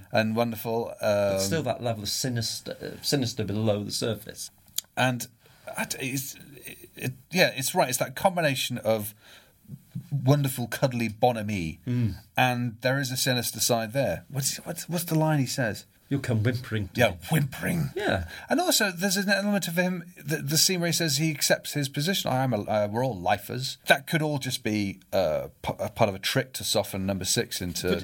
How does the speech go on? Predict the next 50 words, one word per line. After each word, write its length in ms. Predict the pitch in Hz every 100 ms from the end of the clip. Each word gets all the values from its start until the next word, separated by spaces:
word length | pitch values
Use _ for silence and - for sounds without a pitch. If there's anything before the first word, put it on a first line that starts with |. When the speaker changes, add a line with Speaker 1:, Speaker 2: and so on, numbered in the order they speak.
| -
Speaker 2:
is, 180 | 190 -
what 180 | 170 208
is 140 | 233
quite 180 | - 165
nice 200 | 113 110
is 140 | 123 117
that 180 | 127 127
the, 280 | 127 98 117
McGowan 560 | - 131 139 156 156 135
obviously, 400 | 127 113 - 101 -
uh, 360 | 110 92 95 113
you 100 | 127
know, 100 | 98
gets 260 | 95 - -
involved 480 | 104 107 104 98 -
with 240 | 104 101 -
the 80 |
process 480 | 117 139 123 - -
of 80 | 107
the 120 | 110
art 300 | 110 117 -
show, 340 | - 73 73 101 - -
Speaker 1:
Yeah. 220 | 90 85
Speaker 2:
and 100 | 123
their 140 | 139 127
relationship 600 | 127 160 165 110 - -
starts 340 | - 107 98
to 100 | -
build 360 | - 135 143 -
a 60 | 85
little 200 | - -
bit 280 | 85 - - _
throughout 320 | - 98 95
Speaker 1:
Mm. 40 | 92
Speaker 2:
the 100 | 95
episode, 480 | - - 82 - - - -
and 140 | 123 117
you 80 | 120
can 100 | 131
see 200 | 131 110
the 80 |
softer 340 | 104 131 131 -
side 300 | - 98 92
of, 140 | 87 -
of 160 | 85
number 240 | 101 95 -
two's 320 | - 104 98
character 440 | - 101 107 -
coming 340 | - 107 98 120
out. 460 | 120 92 - -